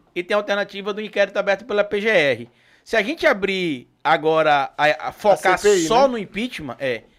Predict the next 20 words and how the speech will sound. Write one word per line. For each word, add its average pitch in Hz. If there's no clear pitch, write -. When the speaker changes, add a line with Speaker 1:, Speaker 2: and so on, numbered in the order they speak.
Speaker 1:
Se -
a -
gente 233
focar 202
só 220
no 220
impeachment, 226
a 233
gente 254
descarta 254
as 240
outras 254
duas. 226
Por 202
isso 285
que 349
a 330
pauta 233
fora 202
Bolsonaro, 185